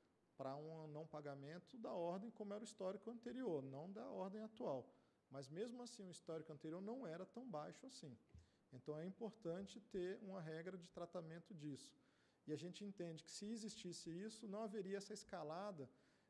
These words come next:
de não decisões judiciais, porque não vejo problema nenhum em buscar abrigo no judiciário.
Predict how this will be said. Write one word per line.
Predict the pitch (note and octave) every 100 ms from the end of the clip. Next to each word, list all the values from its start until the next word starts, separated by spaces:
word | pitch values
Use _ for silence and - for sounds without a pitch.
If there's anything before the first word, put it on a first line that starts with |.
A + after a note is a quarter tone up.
| _
de | D3 C3+
não | F#3 G#3+ B3+
decisões | A3+ A3+ - G#3 G#3 G#3+
judiciais, | G3+ G3 - G#3+ E3 D3 B2+ -
porque | E3 - F3
não | F3+ A#3
vejo | G#3 F#3+ F#3
problema | E3+ G3
nenhum | A#3+ A3 F3+ A3+
em |
buscar | G#3 G#3 -
abrigo | G3 E3+ F#3 G#3+
no | A3+ G#3+
judiciário. | G3+ - G#3+ D#3+ C3